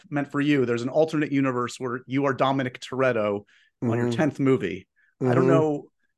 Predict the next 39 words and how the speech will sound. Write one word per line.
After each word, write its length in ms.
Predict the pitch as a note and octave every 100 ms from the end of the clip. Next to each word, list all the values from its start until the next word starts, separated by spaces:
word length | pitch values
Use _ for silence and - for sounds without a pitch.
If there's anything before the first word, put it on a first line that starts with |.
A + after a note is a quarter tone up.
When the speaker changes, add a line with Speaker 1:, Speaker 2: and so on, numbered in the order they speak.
| _
Speaker 1:
I 80 | F#3+
don't, 120 | A3
do 80 | E3+
you 60 | F3
think 200 | G3 F#3+
the 80 | F#3+
Fast 320 | E3+ F3 F3+
movies 460 | E3+ E3 F3 D#3+
would 120 | D#3 C3+
still 180 | F3
be 100 | D#3+
going 380 | C#3 C#3+ D#3+ E3+
if 120 | D3
you 120 | C#3+ D3
had 180 | D3 C#3 _ _
accepted 440 | B2+ - C3 D3 B2+
that 160 | B2+
role 180 | B2+ C3+
in 80 | C3+
the 60 |
first 260 | - B2+ -
Fast 300 | A#2+ A#2 D3
movie? 260 | E3 F3+ F#3+ _ _ _ _ _ _ _ _ _ _ _ -
Speaker 2:
I'm 140 | F#4
gonna 160 | A#3 F3+
give 180 | D3+ E3+
them 100 | D#3
the 60 |
benefit 460 | A#2+ D3 D3+ C3 C#3
of 80 | C3
the 80 |
doubt 360 | B2 C#3 D3+ C3
that 120 | B2+
no, 380 | D3 G3 F#3 A#2+
they 100 | A2+
would 180 | G#2+ G#2+
not. 320 | G#2 G#2 G2 _
No, 540 | - D#3+ D3 A2 G2+ - B2
I, 180 | D#3